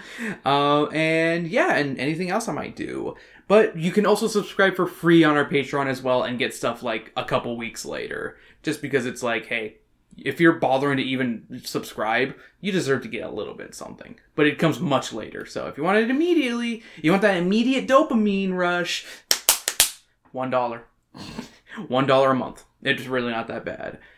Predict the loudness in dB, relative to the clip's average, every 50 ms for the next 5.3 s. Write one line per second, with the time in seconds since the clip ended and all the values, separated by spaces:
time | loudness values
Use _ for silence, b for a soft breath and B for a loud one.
0 | B B B -2 2 4 4 4 4 2 2 4 4 4 4 4 2 2 6 6
1 | 6 6 6 4 4 6 4 4 4 2 0 0 0 -2 -4 -6 -2 2 4 4
2 | 4 4 2 0 -2 -2 0 0 0 2 2 2 0 0 0 -2 -2 -2 -4 -8
3 | -4 0 2 4 4 6 4 4 2 2 -2 -4 -4 -4 -4 -4 -4 -2 0 0
4 | 0 0 -2 -4 -4 -4 -6 -6 -6 -4 -2 0 0 0 0 -2 -4 -4 -4 -2
5 | -2 -4 -4 -6 B